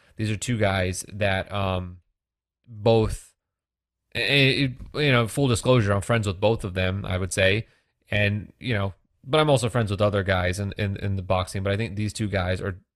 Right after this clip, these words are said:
a last of a, the last of a dying breed, where most other people are just writing articles based off of an interview a fighter did on a fucking Instagram Live or a Reddit A M A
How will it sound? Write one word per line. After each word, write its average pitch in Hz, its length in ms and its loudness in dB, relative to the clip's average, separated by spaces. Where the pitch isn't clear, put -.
a 110 100 -2
last 110 400 0
of 107 100 -4
a, 104 200 -4
the 104 120 2
last 104 280 0
of 117 80 -2
a 101 80 0
dying 98 420 -4
breed, 98 400 -2
where 113 160 0
most 107 360 0
other 110 240 0
people 107 440 -4
are 104 100 2
just 101 160 -2
writing 104 460 0
articles 104 520 0
based 101 360 -4
off 101 280 -2
of 101 280 2
an 123 180 0
interview 104 880 0
a 113 100 2
fighter 110 420 2
did 101 560 0
on 107 160 -2
a 95 60 -2
fucking 107 360 -6
Instagram 101 540 -2
Live 92 480 0
or 92 200 0
a 90 40 -4
Reddit 98 260 0
A 98 180 -2
M 98 120 -2
A 92 400 0